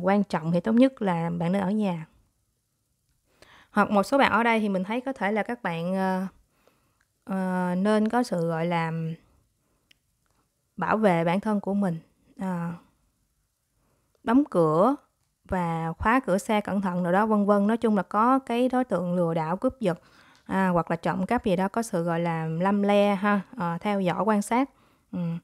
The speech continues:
Ờ, nếu bạn đi đâu đó nên đi với một cái người thân, đừng đi một mình. À, một vài bạn thì mình thấy có thể là các bạn, ờ, ờ, có một cái, ừm, sự kết thúc hoàn toàn cái công việc cũ ha,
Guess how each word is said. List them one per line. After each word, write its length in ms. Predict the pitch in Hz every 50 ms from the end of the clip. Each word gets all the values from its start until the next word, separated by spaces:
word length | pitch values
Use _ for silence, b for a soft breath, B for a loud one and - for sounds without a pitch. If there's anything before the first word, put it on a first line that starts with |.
| b b b b b b b b b b
Ờ, 180 | b 196 185 190
nếu 140 | 214 254
bạn 160 | 240 208 185 190
đi 100 | 202 208
đâu 140 | 214 202
đó 220 | 202 208 196 220 247
nên 460 | 254 233 220 214 208 208 208 202 202
đi 360 | 196 208 208 208 208 208 202 196
với 80 | 233
một 220 | 240 226 185 - -
cái 100 | 240 247
người 140 | 233 190
thân, 260 | 170 - 208 196 196 190
đừng 140 | 180 175
đi 100 | 175 190
một 180 | 190 180 165 180
mình. 200 | 180 175 170 160 147 _ _ _ _ _ - -
À, 220 | 185 190 185 175
một 160 | 170 165 160
vài 180 | 170 175 170 160
bạn 220 | 170 160 160 165
thì 80 | 175 175
mình 140 | 175 175 175
thấy 140 | 190 208
có 140 | 214 - 240
thể 220 | 226 - 180 175 196
là 100 | 202 185
các 160 | - 220 -
bạn, 300 | 185 165 160 160 170 175
ờ, 180 | 185 185 180 180 B B B B B B B B B B
ờ, 180 | 190 175 170 170 -
có 380 | - 196 196 208 226 254 269
một 240 | 262 240 185 160 -
cái, 280 | - 196 196 220 247 262
ừm, 440 | 247 220 208 196 196 190 190 190 185 -
sự 380 | - 180 156 151 156 160 160 170 b b b b b b b b
kết 140 | - 254 269
thúc 160 | - 311 311
hoàn 180 | - 226 180 170
toàn 160 | - 175 170
cái 80 | 170 202
công 180 | - 208 190
việc 160 | 180 - - -
cũ 300 | - 156 - 175 214 240
ha, 180 | 254 247 208